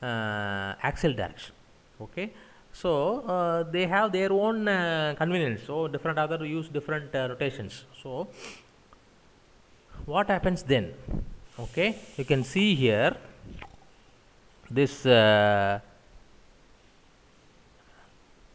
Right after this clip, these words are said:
ninety minus, okay, because it is nine, uh, right angle triangle, the sum of, uh, three angles is, uh, one eighty. Okay,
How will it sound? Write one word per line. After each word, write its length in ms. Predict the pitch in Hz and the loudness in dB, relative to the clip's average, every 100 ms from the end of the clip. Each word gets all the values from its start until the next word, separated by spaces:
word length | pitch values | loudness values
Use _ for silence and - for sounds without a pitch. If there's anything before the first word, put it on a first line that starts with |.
| - | -4
ninety 540 | 135 165 196 196 190 | 4 6 6 6 4
minus, 520 | 165 110 98 - - - | 6 4 2 -2 -8 -6
okay, 220 | 110 147 | 0 2
because 340 | 135 120 139 135 | 2 4 4 4
it 80 | 127 | 0
is 60 | |
nine, 220 | 120 127 127 | -2 -4 0
uh, 360 | 120 117 107 107 | 2 4 4 2
right 180 | 127 143 | 2 0
angle 240 | 131 120 | 0 -2
triangle, 520 | 113 104 101 135 247 | 0 -2 -2 -4 -4
the 80 | 123 | -6
sum 320 | 110 123 139 | -4 -4 0
of, 160 | 143 123 - | 0 0 4
uh, 200 | 117 107 | 4 4
three 320 | - - 131 | 2 0 2
angles 320 | 113 120 117 | 2 0 -4
is, 240 | 120 - 110 | -4 -4 -4
uh, 100 | 101 | -2
one 180 | 107 120 | -2 -2
eighty. 440 | 113 113 147 262 - - - - - | -2 -2 -4 -4 -16 -20 -20 -20 -12
Okay, 380 | 110 - 190 | -10 -4 -4